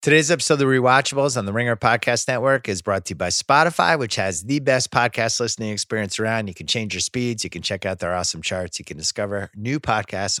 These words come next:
only on Spotify. We're also brought to you by Heineken, Heineken Original Lager, made with pure malt and their famous A yeast, which makes Heineken an all-season, all-the-time kind of beer.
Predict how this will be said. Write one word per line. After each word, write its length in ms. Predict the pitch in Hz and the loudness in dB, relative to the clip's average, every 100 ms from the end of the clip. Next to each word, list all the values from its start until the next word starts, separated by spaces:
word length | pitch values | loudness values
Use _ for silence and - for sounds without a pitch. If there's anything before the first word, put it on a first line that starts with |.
| - | -4
only 300 | 120 135 139 | -6 -6 -6
on 360 | 104 110 113 | -4 -2 -2
Spotify. 840 | 113 - - 127 139 127 127 135 123 | -4 -2 2 2 2 0 0 2 2
We're 100 | 113 | 2
also 260 | 123 - | 2 0
brought 260 | 113 117 113 | 2 2 0
to 80 | 113 | -2
you 20 | |
by 220 | 101 98 | -2 -2
Heineken, 720 | 95 151 196 185 - 113 113 - _ _ _ _ - | 0 2 2 0 0 -2 -2 -8 _ _ _ _ 0
Heineken 300 | 151 165 160 | 2 4 2
Original 360 | 147 151 139 | 2 2 2
Lager, 480 | 131 139 156 101 113 - _ _ _ | 4 6 4 2 -8 -14 _ _ _
made 200 | - 104 | -6 -4
with 220 | 101 98 - | -2 -4 -4
pure 220 | - 110 | -2 -2
malt 300 | 107 87 71 - | 0 -4 -6 -10
and 160 | 90 | -8
their 80 | 87 | -8
famous 460 | 85 - 98 90 - | -8 -8 -6 -4 -4
A 140 | 110 | -2
yeast, 360 | 113 110 113 - | -2 -2 -4 -6
which 200 | 67 - | -10 -8
makes 220 | 87 - | -6 -6
Heineken 420 | 95 95 87 92 | -6 -8 -6 -8
an 100 | 80 - | -8 -4
all-season, 560 | 113 120 - 104 95 | -2 -2 -2 -4 -6
all-the-time 600 | 82 104 110 95 - 98 92 | -6 -4 -4 -4 -6 -6 -8
kind 340 | - 101 92 | -6 -4 -4
of 200 | 73 73 | -8 -8
beer. 360 | 117 123 123 | -4 0 -2